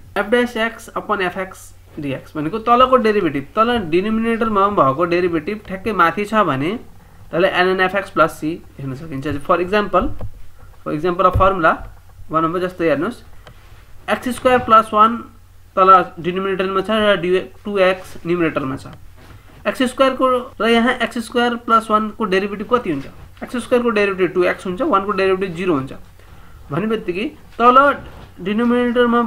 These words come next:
भएको यो टर्मको derivative माथि छ भने हामीले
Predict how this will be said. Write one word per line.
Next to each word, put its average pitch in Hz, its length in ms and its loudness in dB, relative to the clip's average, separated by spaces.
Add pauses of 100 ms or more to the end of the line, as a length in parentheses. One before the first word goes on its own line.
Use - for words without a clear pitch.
भएको 190 360 2
यो 202 160 0 (440)
टर्मको 190 400 2 (400)
derivative 165 560 0
माथि 175 340 2
छ 220 220 2
भने 139 320 -2
हामीले 185 300 -2